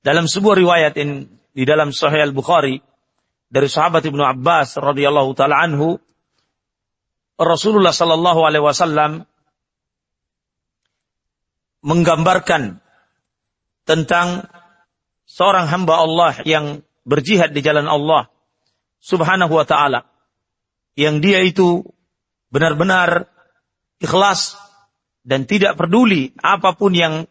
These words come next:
dia lakukan, yang ditugaskan di dalam jihadnya, selama dia berada di atas perintah Allah, perintah Rasulnya sallallahu alaihi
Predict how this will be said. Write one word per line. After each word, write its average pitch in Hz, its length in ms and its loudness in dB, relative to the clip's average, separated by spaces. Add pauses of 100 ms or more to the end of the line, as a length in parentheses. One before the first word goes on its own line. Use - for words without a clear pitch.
(160)
dia 151 240 0
lakukan, 143 480 -2 (880)
yang 165 240 0
ditugaskan 175 800 -2 (560)
di 135 80 0
dalam 151 320 0
jihadnya, 147 720 -2 (640)
selama 156 480 0
dia 147 400 2 (640)
berada 151 400 0
di 147 160 0
atas - 560 -4 (560)
perintah 165 480 -2
Allah, 160 320 0
perintah 160 400 -2
Rasulnya 156 480 0
sallallahu 147 480 0
alaihi 139 480 -2